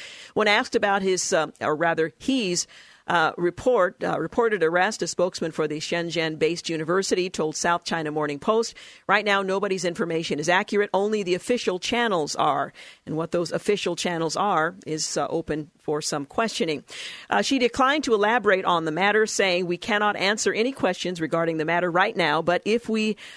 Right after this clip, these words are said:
have any information, we will update it through our official channels."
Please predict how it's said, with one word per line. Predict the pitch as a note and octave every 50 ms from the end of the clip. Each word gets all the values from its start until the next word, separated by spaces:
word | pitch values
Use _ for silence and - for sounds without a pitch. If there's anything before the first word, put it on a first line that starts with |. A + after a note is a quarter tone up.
| - _ _
have | - F#3+ F#3+
any | F#3+ G3 G#3 G#3+
information, | G#3+ - A3 G3 F#3+ F#3 F#3+ F#3+ - G#3
we | G3 F3+
will | E3+ E3 D#3+ -
update | E3 F3+ - - F3 E3+ E3+
it | F3 - -
through | - - F3 E3 E3+ -
our | E3 D#3+ E3 E3+
official | E3+ E3 - - E3 - - D#3+ D#3
channels." | - - - G3 F#3+ F3 D#3+ C3 - - -